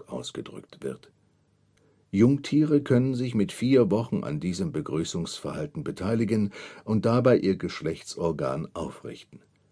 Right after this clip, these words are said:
Bei Spannungen innerhalb der Gruppe oder Aufregung erhöht sich die Anzahl dieser Begrüßungen. Sie könnten also auch eine versöhnende Rolle spielen, etwa nach einem Streit um Nahrung.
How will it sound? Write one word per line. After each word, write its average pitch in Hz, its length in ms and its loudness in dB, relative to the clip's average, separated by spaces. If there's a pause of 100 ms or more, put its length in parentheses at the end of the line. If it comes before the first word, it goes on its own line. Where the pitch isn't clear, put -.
(140)
Bei 107 140 4
Spannungen 151 540 2
innerhalb 123 480 2
der 95 140 4
Gruppe 135 460 2
oder 107 320 4
Aufregung 143 840 4 (260)
erhöht 143 400 6
sich - 240 -2
die 104 160 4
Anzahl 95 460 2
dieser 95 240 2
Begrüßungen. 120 760 0 (240)
Sie 117 240 2
könnten 143 480 2
also 131 400 4
auch 113 220 4
eine 113 200 2
versöhnende 110 680 4
Rolle 78 320 2
spielen, 104 500 2 (300)
etwa 135 340 4
nach 107 160 2
einem 80 240 -2
Streit - 640 -8 (120)
um 104 200 -4
Nahrung. 85 500 -8